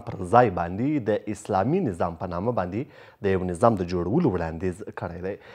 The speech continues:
د سولې په اړه د سیاسي ګوندونو وروستۍ طرحه چې یک ټلویزیون ترلاسه کړې ده، هغې طرحه کې د تاوتریخوالي کموالی، سیاسي مشارکت او د اساسي قانون په اړه باندې د لویې جرګې جوړونه هغه موضوعګانې بلل سوي چې بین الافغاني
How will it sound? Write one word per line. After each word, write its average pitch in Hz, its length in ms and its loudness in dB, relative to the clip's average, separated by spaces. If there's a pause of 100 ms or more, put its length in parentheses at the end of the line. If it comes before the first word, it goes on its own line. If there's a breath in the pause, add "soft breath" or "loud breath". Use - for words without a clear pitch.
(200 loud breath)
د 107 220 8
سولې 180 240 2
په 160 80 8
اړه 151 160 4
د 107 160 6
سیاسي 101 380 -2
ګوندونو 104 400 0
وروستۍ 101 520 -4
طرحه 101 300 0
چې - 140 -16
یک 131 160 2
ټلویزیون 95 400 -6
ترلاسه 95 380 -6
کړې 135 240 2
ده، - 60 -4 (440 loud breath)
هغې 127 260 8
طرحه 131 320 6
کې 104 160 0
د 92 180 0
تاوتریخوالي 113 640 2 (160)
کموالی، 98 440 4 (460 soft breath)
سیاسي 101 420 0 (200)
مشارکت 85 600 0
او 110 40 4 (400 loud breath)
د 101 160 6
اساسي - 400 6
قانون 90 260 2
په 95 140 2
اړه 131 120 4
باندې 123 160 4 (120)
د 92 100 -2
لویې 139 260 0
جرګې 92 380 -6
جوړونه 95 480 -2 (380 loud breath)
هغه 104 240 4
موضوعګانې 90 460 0 (100)
بلل 87 240 -8
سوي 143 200 -2
چې - 460 -4
بین 92 220 4
الافغاني 98 420 2